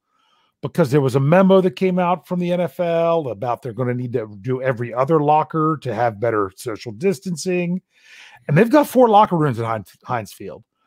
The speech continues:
Uh, a Steelers locker room, a, a Pitt Panthers locker room, and then two visiting locker rooms. So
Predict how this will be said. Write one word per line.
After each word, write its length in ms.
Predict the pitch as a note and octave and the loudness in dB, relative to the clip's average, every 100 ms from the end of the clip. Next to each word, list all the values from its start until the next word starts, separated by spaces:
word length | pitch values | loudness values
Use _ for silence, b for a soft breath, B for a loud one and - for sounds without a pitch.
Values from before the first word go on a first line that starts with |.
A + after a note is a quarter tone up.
| _ _ _ _ C#3 | _ _ _ _ -6
Uh, 260 | B2 A#2+ B2+ | -2 -2 -6
a 60 | |
Steelers 440 | A2 - G3 G3+ F3 | -8 0 4 6 6
locker 260 | F#3+ F3 | 2 2
room, 460 | F3 F#3 F3 F3+ F3+ | 2 4 4 2 -2
a, 100 | - - _ | -12 -16 _
a 220 | D3+ A#2+ | -6 -6
Pitt 240 | - C#3 C3+ | -4 -8 -4
Panthers 340 | E3+ D#3+ C#3+ | -4 -2 -2
locker 260 | D#3 D3+ D#3 | -2 -2 0
room, 400 | D3 D3+ D3+ D3+ - | 0 2 0 -4 -6
and 180 | A#2+ | -2
then 320 | B2+ B2+ B2 A2+ | 0 2 0 -2
two 180 | C#3+ | -4
visiting 360 | B2+ D3+ A#2+ G#2+ | 0 0 0 -4
locker 300 | G2 F2+ G2 | -8 -10 -16
rooms. 460 | E2+ D2+ G2+ - _ | -20 -20 -20 -20 _
So 580 | - A2+ G2+ G2+ G2 | -10 -4 -2 -4 -6